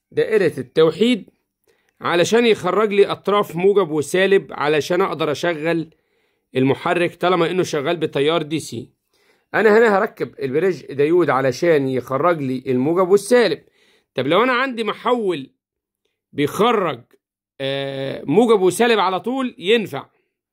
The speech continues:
ينفع اشتغل عليه مباشرة. طب انا عندي محول من اللي هو اللي بيتعمل عمولة زي كده او اللي بتلف يدوي وحبيت اركب له دائرة التوحيد اهو، واقدر اخد منه الموجب والسالب، ينفع؟ ينفع، ينفع ويبقى تمام.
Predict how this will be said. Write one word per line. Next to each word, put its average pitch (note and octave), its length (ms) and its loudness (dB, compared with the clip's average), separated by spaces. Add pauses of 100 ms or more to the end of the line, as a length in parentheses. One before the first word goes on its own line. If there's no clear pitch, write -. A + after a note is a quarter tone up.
ينفع F#3 300 2
اشتغل F#3+ 300 -2
عليه F#3+ 200 4
مباشرة. D#3 480 -4 (640)
طب C#3 120 -2
انا G#3 120 2
عندي A#3 240 -2
محول G3 680 -2
من D3 180 -8
اللي D3 140 -2
هو G3 180 4
اللي F3+ 160 0
بيتعمل F3+ 380 0
عمولة F3+ 480 0
زي F#3+ 280 4
كده F#3+ 220 0
او D#3+ 180 -4
اللي D3 100 -6
بتلف F#3+ 360 -6
يدوي A#3 460 2 (540)
وحبيت C#3+ 480 0
اركب F#3 360 2
له D#3+ 120 -4
دائرة D#3+ 300 4
التوحيد F3+ 560 -2
اهو، A#3 300 4
واقدر G3+ 320 -4
اخد G3+ 200 -2
منه G#3+ 220 0
الموجب G#3+ 280 0
والسالب، G3 360 0
ينفع؟ B3 380 0
ينفع، D#3+ 440 -2 (760)
ينفع G3 360 2
ويبقى F3 400 2
تمام. A#2 340 -6